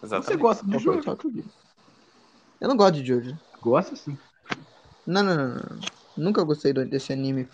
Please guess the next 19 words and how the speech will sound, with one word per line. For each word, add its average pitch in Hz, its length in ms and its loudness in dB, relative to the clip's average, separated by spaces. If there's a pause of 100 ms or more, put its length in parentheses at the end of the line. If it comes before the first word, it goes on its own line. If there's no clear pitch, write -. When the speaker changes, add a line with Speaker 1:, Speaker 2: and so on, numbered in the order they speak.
(140)
Speaker 3:
porco. - 480 6 (2750)
E - 60 -6
triste. - 680 -2 (720)
Speaker 2:
Olha, - 60 -12 (600)
Speaker 1:
Cara, 196 220 10
Speaker 2:
vamos 247 220 8
conversar 226 480 8
sobre 208 220 6
o 190 60 8
tema, 175 420 6
velho. 123 260 -2 (680)
A - 60 -4
gente 156 100 4
não 196 100 8
pode 196 220 6
fugir 175 260 8
do 156 100 8
Speaker 1:
Mas 175 100 6
Speaker 2:
tema. 123 200 4